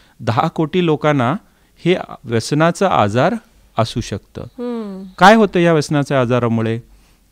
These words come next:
Speaker 1: एकतरी दोनशे वेगवेगळे प्रकारचे आजार त्यामुळे निर्माण होतात. डोकं, मेंदू, डोळे, चेहरा, स्किनपासून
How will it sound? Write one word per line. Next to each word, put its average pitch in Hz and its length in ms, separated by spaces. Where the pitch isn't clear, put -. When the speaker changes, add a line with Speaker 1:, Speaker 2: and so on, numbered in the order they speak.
Speaker 1:
एकतरी 147 680
दोनशे 120 640
वेगवेगळे 165 480
प्रकारचे 151 640
आजार 131 380
त्यामुळे 120 520
निर्माण 98 440
होतात. 87 300
डोकं, 123 720
मेंदू, 117 520
डोळे, 123 640
चेहरा, 123 600
स्किनपासून 151 920